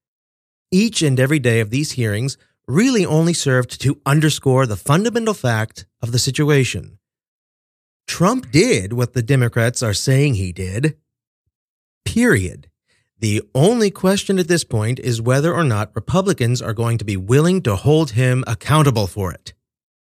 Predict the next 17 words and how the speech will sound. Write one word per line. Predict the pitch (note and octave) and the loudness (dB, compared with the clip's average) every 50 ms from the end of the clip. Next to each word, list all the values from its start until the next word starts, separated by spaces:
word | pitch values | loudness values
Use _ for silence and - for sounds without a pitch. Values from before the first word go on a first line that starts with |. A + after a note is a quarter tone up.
| _ _ _ _ _ _ _ _ _ _ _ _ _ _ _ _ _ _ _ | _ _ _ _ _ _ _ _ _ _ _ _ _ _ _ _ _ _ _
That's | G#2 G#2 G#2 G#2+ C3+ D3 E3 E3+ - - - - - - - | -20 -12 -4 2 2 4 4 2 0 -2 -4 -4 -6 -8 -8
the | A2+ G#2+ G#2 G#2 | -6 -4 -2 -2
question. | G2+ - B2+ B2 C3 B2 - - G2+ E2+ F2+ A#2 C3+ - _ _ _ _ | 0 2 2 4 4 2 0 -4 -8 -6 -6 -6 -8 -8 _ _ _ _
The | - C3+ | -6 -6
question | - - F3 F3+ F3 - - F#3+ F3+ | -2 2 2 2 2 2 0 0 0
is | E3 D3 | 0 2
not, | D#3+ E3 E3 D#3+ C3+ A#2+ | 2 2 2 0 0 0
did | C#3 C3 | 0 0
he | A#2 A2 | 0 0
do | G#2+ A2 D3+ F3 F#3+ | 0 2 4 4 4
it? | G3 G3 - - - _ _ _ _ | 4 2 -2 -8 -18 _ _ _ _
The | - B2 | -6 -6
question | - - D#3+ D#3+ D3 - - D#3 C#3 | -4 -2 -2 -2 -2 -2 -2 -2 0
is, | B2 B2 A#2+ A2 | 0 -2 -2 -2
do | - B2 A#2+ A#2+ A#2+ B2 - | -2 0 0 0 0 -2 -2
Republicans | B2 A2+ - B2 C3 C3 C3 C3+ B2+ - C3 B2+ B2 - | -4 -2 0 0 0 2 2 0 0 2 2 2 0 -2
care? | - - - - - B2+ B2+ B2 G#2+ F2+ - - - - | -6 -10 -8 -2 2 4 4 4 4 2 -2 -6 -14 -20